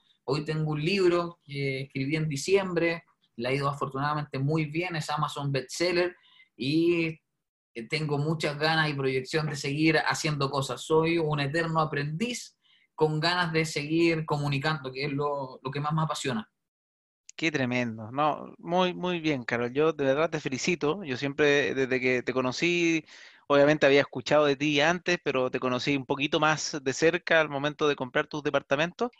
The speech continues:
Speaker 2: y desde ahí te estudié, en verdad. Yo dije, "Impresionante la historia de Carol", un personaje que, que ha crecido con todas las adversidades, así que yo muy orgulloso de tenerte en este, en este capítulo.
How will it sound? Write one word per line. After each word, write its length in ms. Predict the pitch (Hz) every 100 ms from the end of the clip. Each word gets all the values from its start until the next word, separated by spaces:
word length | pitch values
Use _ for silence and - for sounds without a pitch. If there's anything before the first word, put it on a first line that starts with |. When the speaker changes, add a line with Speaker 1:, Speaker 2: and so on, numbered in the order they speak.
| -
Speaker 2:
y 160 | -
desde 160 | 131 135
ahí 220 | 151 208
te 100 | 175
estudié, 460 | 160 170 262 240 127
en 100 | 127
verdad. 180 | 127
Yo 120 | 131 143
dije, 420 | 151 165 151 - _
"Impresionante 840 | 208 214 202 - 180 196 190 -
la 80 | 180
historia 480 | 170 - 170 175 170
de 80 | -
Carol", 340 | 160 160 160 _ -
un 160 | 151 135
personaje 460 | 143 143 147 147
que, 360 | 135 135 131 - -
que 100 | -
ha 40 | 131
crecido 640 | 135 - 165 156 156 139 _ _ _
con 260 | 143 123 120 -
todas 280 | 190 180 170
las 200 | 170 151
adversidades, 680 | 139 127 - 156 165 165 156
así 160 | 151
que 60 | 143
yo 120 | 143 135
muy 220 | - 151
orgulloso 480 | 165 151 151 170 -
de 40 | 156
tenerte 380 | 151 160 -
en 100 | 156
este, 520 | 147 - 156 147 143 131
en 60 |
este 180 | 139 156
capítulo. 500 | 131 156 175 233 349